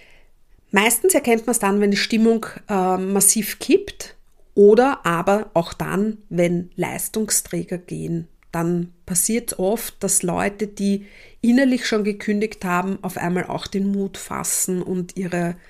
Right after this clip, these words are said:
Kündigung laut aussprechen. Oder aber auch, wenn Projekte trotz aller Planung einfach nicht mehr in die richtige Richtung sich bewegen können.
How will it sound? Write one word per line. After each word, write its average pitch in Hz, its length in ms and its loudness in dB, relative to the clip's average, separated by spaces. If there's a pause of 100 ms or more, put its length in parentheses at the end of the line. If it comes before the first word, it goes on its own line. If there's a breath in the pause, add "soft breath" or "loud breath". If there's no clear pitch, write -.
(220 soft breath)
Kündigung 180 420 0
laut 170 240 -2
aussprechen. 165 840 -4 (720 loud breath)
Oder 285 380 6
aber 214 240 0
auch, 202 260 0
wenn 185 420 2
Projekte 196 720 0
trotz 220 500 -2
aller 214 320 -2
Planung 196 540 -4
einfach 196 400 -8
nicht 226 480 -2
mehr 202 100 2
in 196 80 0
die 196 80 0
richtige 202 500 -4
Richtung 202 360 -6
sich - 260 -4
bewegen 175 400 -4
können. 175 540 -4